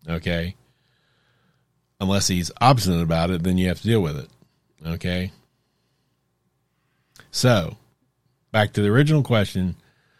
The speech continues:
what's my theory on Joe Biden not being allowed communion? It's the beginning, but it's not the solution. The solution is to formally charge him in a church court kind of setting.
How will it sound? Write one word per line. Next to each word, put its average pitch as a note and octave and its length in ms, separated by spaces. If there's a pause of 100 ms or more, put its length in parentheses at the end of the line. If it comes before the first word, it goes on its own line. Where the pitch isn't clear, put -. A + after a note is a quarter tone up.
(260)
what's A#2 300
my A#2+ 180
theory G2+ 440
on F2+ 280
Joe G2 180
Biden F#2 280
not F2 240
being F2 140
allowed E2+ 300
communion? F2 500 (360)
It's - 320 (180)
the F2 80
beginning, F2 560
but E2 120
it's E2 200
not F#2+ 240
the F2 100
solution. E2+ 440
The E2+ 60
solution G2+ 480
is F2+ 320
to F2 240 (720)
formally B2 580
charge B2+ 560
him G#2 320
in F2+ 140
a E2+ 120
church - 420
court A#2+ 320
kind G#2+ 180
of G2+ 200
setting. F#2+ 420